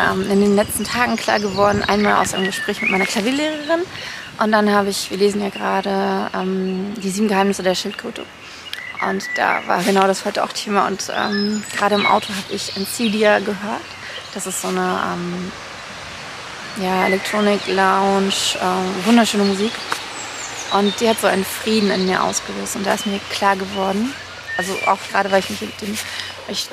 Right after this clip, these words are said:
dieses Thema gerade, ähm, auch besprochen habe mit zwei Menschen, dass, ähm, ich keine Angst habe. Das ist so, äh, faszinierend. Das ist nicht irgendwie Angst, dass ich überfallen werde oder irgendwas, sondern, ähm, viele Menschen haben halt diese Grundangst. Angst vor Corona, Angst, dass, ähm,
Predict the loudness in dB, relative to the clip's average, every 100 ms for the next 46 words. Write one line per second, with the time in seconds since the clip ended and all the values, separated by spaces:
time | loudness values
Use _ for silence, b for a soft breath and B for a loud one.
0 | -8 -4 -2 0 2 4 4 2 2 4
1 | 0 0 -2 -4 -6 -10 -2 -2 0 -2
2 | -2 -6 -2 -2 -2 -4 -8 B B B
3 | -12 -6 0 0 0 -2 -2 0 0 0
4 | -2 -6 -14 -16 -8 -6 0 2 2 0
5 | -4 -8 -10 -12 -14 -16 -16 -18 -16 -12
6 | -10 -8 -6 -4 -6 -10 B B B B
7 | -8 -6 -6 0 2 2 -2 -8 -2 -2
8 | 0 -2 -2 -2 -2 -2 -8 -10 -8 -8
9 | 0 2 4 4 0 -2 0 -2 -2 -4
10 | -2 0 -2 B B B B -2 0 2
11 | 0 -2 -6 -16 -20 -20 -4 2 4 4
12 | 4 4 4 2 -2 2 2 2 -2 -4
13 | -4 -2 -2 -2 -4 -2 0 2 2 2
14 | 2 2 0 -2 -2 -2 -4 -2 0 2
15 | 2 0